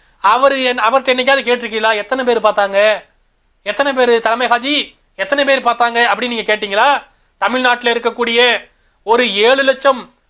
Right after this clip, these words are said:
ஆறு லட்சம் முஸ்லிம்கள் பிறை பார்த்தார்கள், தமிழ்நாட்டில் இருக்கக்கூடியவர்களில் மூன்று லட்சம் பேருக்கு பிறை தெரிந்தது அப்படின்னு என்னைக்காவது சு-, கேள்விப்பட்டிருக்கீங்களா?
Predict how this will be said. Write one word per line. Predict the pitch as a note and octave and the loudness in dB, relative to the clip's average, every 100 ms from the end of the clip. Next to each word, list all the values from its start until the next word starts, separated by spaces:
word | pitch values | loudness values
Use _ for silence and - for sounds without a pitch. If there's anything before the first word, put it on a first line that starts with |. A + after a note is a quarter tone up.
| _ | _
ஆறு | - D#3 A3+ C4+ | -2 2 4 4
லட்சம் | C4 B3+ C4+ | 0 0 -2
முஸ்லிம்கள் | B3 - C#4+ C#4 - | -2 -4 -4 -2 -2
பிறை | - A#3 B3+ | 0 0 2
பார்த்தார்கள், | A#3 A3 G#3 F#3+ G3 E3 - _ _ _ - | 0 0 -2 0 -2 -2 -8 _ _ _ -4
தமிழ்நாட்டில் | G3 B3+ C4+ C4+ B3 | -2 0 0 0 -2
இருக்கக்கூடியவர்களில் | B3 A#3 A#3+ A#3 A3+ C4 D#4+ G3+ - _ _ | -6 -4 0 0 0 2 2 0 -6 _ _
மூன்று | F#3+ B3 D4+ D4+ | -4 0 0 2
லட்சம் | D4 C#4 C4+ | 0 0 -2
பேருக்கு | B3+ C#4+ C#4 | 0 0 -2
பிறை | A#3+ A#3+ B3+ | -2 -2 0
தெரிந்தது | A#3 A#3 A3 G#3+ A3 D#3+ - _ _ | -4 -2 -2 2 0 -2 -6 _ _
அப்படின்னு | F#3+ G3+ B3+ C4 | -4 -2 -2 -2
என்னைக்காவது | B3 A#3 A#3 A#3+ A#3 | -2 0 0 -2 -4
சு-, | G#3 E3+ | -10 -2
கேள்விப்பட்டிருக்கீங்களா? | A3 A#3 G#3+ F#3+ E3+ E3+ A3 C4 | -2 -2 -4 -4 -2 2 2 2